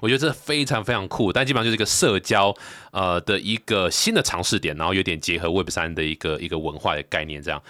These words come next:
好啦，不，废话不多说，马上欢迎，这是 Zima，Zima 创办人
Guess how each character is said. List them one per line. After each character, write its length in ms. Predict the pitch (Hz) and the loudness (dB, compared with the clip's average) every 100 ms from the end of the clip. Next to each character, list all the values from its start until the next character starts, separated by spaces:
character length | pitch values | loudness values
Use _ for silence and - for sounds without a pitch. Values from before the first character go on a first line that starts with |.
| - - | -18 -4
好 80 | 143 | 0
啦， 120 | 156 | 2
不， 200 | 165 202 | 4 4
废 160 | 214 190 | 4 4
话 100 | 175 | 4
不 140 | 180 | 2
多 180 | 170 160 | 4 4
说， 200 | - 175 | 4 2
马 140 | 143 | 2
上 260 | 107 214 160 | 2 2 2
欢 220 | 165 170 | 4 4
迎， 120 | 135 - - - | 2 -2 -10 0
这 100 | 165 | 2
是 200 | 156 127 | 4 2
Zima，Zima 1040 | 113 247 285 214 - 107 143 233 226 131 | 4 4 6 6 4 0 2 4 4 4
创 320 | - 226 196 135 | 4 4 4 4
办 240 | 196 127 | 4 4
人 240 | 104 110 | 4 2